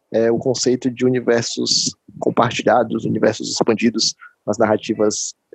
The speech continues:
audiovisuais agora, né? Me baseio muito em quadrinho, muito em super-herói, e tento levar isso pra analisar os filmes, né? A indústria hollywoodiana, esse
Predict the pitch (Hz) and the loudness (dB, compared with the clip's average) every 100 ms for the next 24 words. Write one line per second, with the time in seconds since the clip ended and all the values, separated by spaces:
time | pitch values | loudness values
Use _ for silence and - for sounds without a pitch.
0 | - 123 117 113 107 104 104 107 104 101 | 0 2 2 2 2 4 2 2 2 2
1 | 98 104 110 - 107 104 - 110 110 107 | -2 -6 -6 -8 -14 -14 -10 0 2 4
2 | 113 110 104 113 113 120 170 175 151 139 | 4 2 -2 0 0 2 2 4 0 -2
3 | - - 123 123 143 175 185 _ - _ | -6 0 0 2 2 0 -4 _ -20 _
4 | - 151 147 156 135 135 131 - 131 131 | -4 -2 2 2 4 2 2 -2 0 2
5 | 127 123 131 139 - 127 123 123 117 117 | 4 2 2 -2 -2 0 0 0 2 4
6 | 117 117 - - 117 120 107 - 104 107 | 2 0 -4 -4 -2 0 -2 -4 -2 -2
7 | 107 - - 107 113 - - 104 101 107 | -4 -8 -8 -6 -4 -4 -2 0 0 0
8 | 101 101 101 - - | -2 -2 -4 -6 -6